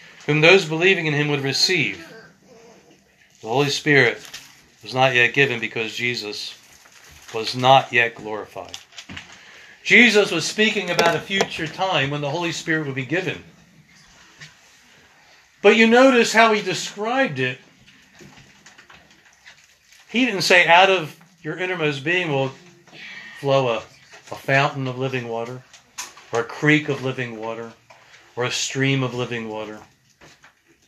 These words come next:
or a brook of living water." He talked about a river. And it, and it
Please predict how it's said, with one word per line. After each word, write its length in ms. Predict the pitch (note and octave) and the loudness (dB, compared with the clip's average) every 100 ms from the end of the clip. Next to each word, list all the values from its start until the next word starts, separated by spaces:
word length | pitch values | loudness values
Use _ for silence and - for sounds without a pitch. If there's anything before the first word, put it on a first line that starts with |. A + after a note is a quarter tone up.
| _ _ _ _ _ _ _ _ _ | _ _ _ _ _ _ _ _ _
or 140 | A2 G2+ | -10 -8
a 40 | |
brook 340 | F#2+ A#2 C3 A#2 | -6 -4 -4 -6
of 120 | G#2+ | -8
living 340 | A2+ A2+ A2 | -8 -8 -10
water." 300 | G2+ G#2 G2+ G2+ _ _ _ _ _ _ _ _ _ _ | -12 -12 -14 -20 _ _ _ _ _ _ _ _ _ _
He 160 | B2 C3+ | -12 -8
talked 320 | A2+ G2+ - | -8 -8 -12
about 240 | F#2 F2 | -16 -16
a 120 | E2 | -16
river. 240 | F2 G#2+ - - _ _ _ _ _ _ _ _ _ _ _ - - - _ _ _ - - - _ _ - | -14 -12 -14 -20 _ _ _ _ _ _ _ _ _ _ _ -20 -20 -20 _ _ _ -16 -14 -16 _ _ 0
And 280 | D#3+ F#3+ F#3 | 6 6 6
it, 60 | - - _ _ _ - _ _ _ _ _ _ _ _ _ _ _ _ _ _ _ - - - _ - | 2 -20 _ _ _ -20 _ _ _ _ _ _ _ _ _ _ _ _ _ _ _ -20 -18 -20 _ -2
and 160 | E3 E3+ | 2 4
it 140 | D#3 | 2